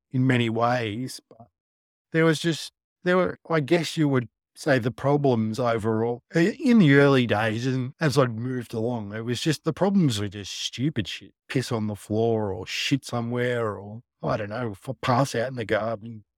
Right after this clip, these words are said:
all that sort of stuff. Like, but it was never really extreme. And so I just, so it was tolerated, but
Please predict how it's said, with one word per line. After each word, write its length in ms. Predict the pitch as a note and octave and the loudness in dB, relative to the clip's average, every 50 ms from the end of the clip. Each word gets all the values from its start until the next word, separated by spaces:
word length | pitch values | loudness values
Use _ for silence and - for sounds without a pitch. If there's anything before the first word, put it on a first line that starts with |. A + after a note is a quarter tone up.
| _ _ _ _ _ _ _ | _ _ _ _ _ _ _
all 200 | - G3 F#3 D3 | 2 6 6 6
that 200 | B2+ C3 C3 - | 8 6 4 4
sort 140 | - C3+ A#2 | 2 0 0
of 60 | A2 | -2
stuff. 360 | - - - A#2+ A2 - - | -4 -4 -4 -4 -4 -4 0
Like, 260 | - C#3+ C#3 C3+ B2+ - - | 2 4 4 4 2 0 -2
but 260 | B2 - C3+ C3+ C3+ _ _ - | 0 2 2 2 0 _ _ -2
it 80 | C#3+ | 2
was 220 | C3 C#3 C#3+ C3 B2+ | 4 4 4 6 6
never 260 | D3 D3+ D3+ D#3 D#3 | 6 6 6 4 4
really 480 | C#3+ C#3 C3+ C3+ C3 B2+ B2 A#2+ A#2+ A2+ | 4 6 6 6 6 4 4 2 2 0
extreme. 720 | G2+ - - - - B2 A#2 A2+ G#2+ G#2 G2+ F#2 F#2+ - _ _ _ _ _ _ _ | -4 -8 -10 -10 -8 -6 -4 -4 -4 -6 -8 -12 -14 -18 _ _ _ _ _ _ _
And 500 | C3 B2+ B2 A#2+ A#2+ A#2+ A#2 A2+ A2+ C3 - _ _ _ _ _ _ _ _ _ _ | -10 -8 -6 -6 -6 -6 -8 -10 -12 -14 -18 _ _ _ _ _ _ _ _ _ _
so 640 | - - - - C3 A#2+ B2 B2 A#2+ B2+ C#3+ E3+ G3 | -14 -8 -4 0 0 0 0 0 -4 -4 -4 -2 0
I 80 | G3+ F#3+ | 0 4
just, 400 | F#3+ A3+ G#3+ E3+ - - - C#3 | 6 6 6 6 4 0 -6 -6
so 220 | - - - D3+ C3 | -2 4 6 6 8
it 260 | C3+ C3+ C#3 C#3 B2+ | 8 6 4 2 2
was 220 | C3 C#3 B2 - | 0 0 0 -2
tolerated, 800 | - - C#3+ C#3 B2+ C3 C3 B2+ A2 A2 A2+ A#2 A2+ A#2+ A#2+ G#2+ - | -2 2 6 6 8 8 6 6 6 4 4 4 2 2 0 -2 -4
but 240 | - A#2+ A2+ A2+ - | -4 -2 -2 -2 -4